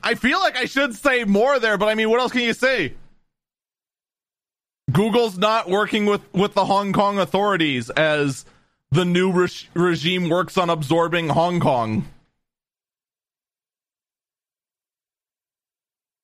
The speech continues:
What do you add to that? <laughs> I mean, what can,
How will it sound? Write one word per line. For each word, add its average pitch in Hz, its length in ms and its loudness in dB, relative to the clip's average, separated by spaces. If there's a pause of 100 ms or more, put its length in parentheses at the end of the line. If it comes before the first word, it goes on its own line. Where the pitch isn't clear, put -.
(760)
What 370 160 0
do 571 60 0
you 554 200 0
add 427 400 -2
to 254 120 2
that? - 520 -4 (1300)
<laughs> - 0 -
I 262 460 0
mean, 403 340 0
what 320 240 0
can, 277 160 0